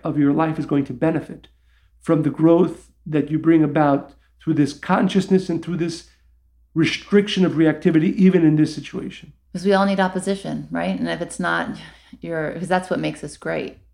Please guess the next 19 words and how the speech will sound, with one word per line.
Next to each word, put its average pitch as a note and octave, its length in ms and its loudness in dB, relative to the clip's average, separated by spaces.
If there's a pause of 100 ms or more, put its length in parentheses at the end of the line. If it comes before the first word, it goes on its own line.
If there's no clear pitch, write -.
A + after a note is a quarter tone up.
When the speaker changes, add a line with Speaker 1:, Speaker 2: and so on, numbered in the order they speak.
Speaker 2:
When D3+ 300 -8
we, C#3+ 440 -8 (440)
we, F#3+ 240 2
we G3+ 140 0
looked, G3+ 240 -2
we G#3+ 100 0
talked A#3+ 220 -2
about A#3+ 160 -2
this A#3+ 120 -6
last A3+ 200 -4
night. F#3+ 260 -6 (560)
When F3 120 -8
we F3 80 -6
looked F3 200 -2
back E3+ 220 -2
at E3+ 120 -6
the D#3+ 80 -6
hardest D#3+ 480 -6
years D#3 640 -6